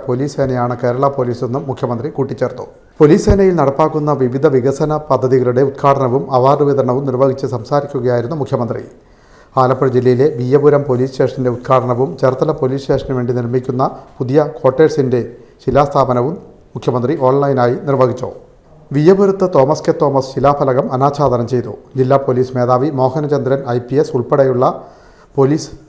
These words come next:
ഉദ്യോഗസ്ഥരും ജനപ്രതിനിധികളും പങ്കെടുത്തു. ചേർത്തല പോലീസ് സ്റ്റേഷനിൽ പുതുതായി നിർമ്മിക്കുന്ന ക്വാർട്ടേഴ്സിന്റെ ശിലാസ്ഥാപനവും മുഖ്യമന്ത്രി ഓൺലൈനായി നിർവഹിച്ചു. കൃഷിമന്ത്രി പി പ്രസാദ് ഓൺലൈനിൽ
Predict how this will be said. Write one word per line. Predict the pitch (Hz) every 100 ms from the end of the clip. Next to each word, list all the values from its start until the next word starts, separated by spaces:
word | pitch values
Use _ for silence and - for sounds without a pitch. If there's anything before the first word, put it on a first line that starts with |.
| _ _ 123
ഉദ്യോഗസ്ഥരും | 139 143 139 131 202 - -
ജനപ്രതിനിധികളും | 143 143 151 131 127 123 - - - -
പങ്കെടുത്തു. | 131 120 - - - - _ -
ചേർത്തല | 156 151 196 208 202 -
പോലീസ് | 160 139 143
സ്റ്റേഷനിൽ | 160 143 143 135 127
പുതുതായി | 135 139 160 156
നിർമ്മിക്കുന്ന | 143 135 131 123 123
ക്വാർട്ടേഴ്സിന്റെ | - - - 147 143 127 139
ശിലാസ്ഥാപനവും | 131 131 139 139 123 127 131 139
മുഖ്യമന്ത്രി | - 123 120 156 131
ഓൺലൈനായി | 131 139 123 143 160
നിർവഹിച്ചു. | 135 131 120 107 - -
കൃഷിമന്ത്രി | - 127 123 123
പി | - 135
പ്രസാദ് | 131 123 127 127 - 131
ഓൺലൈനിൽ | 131 131 131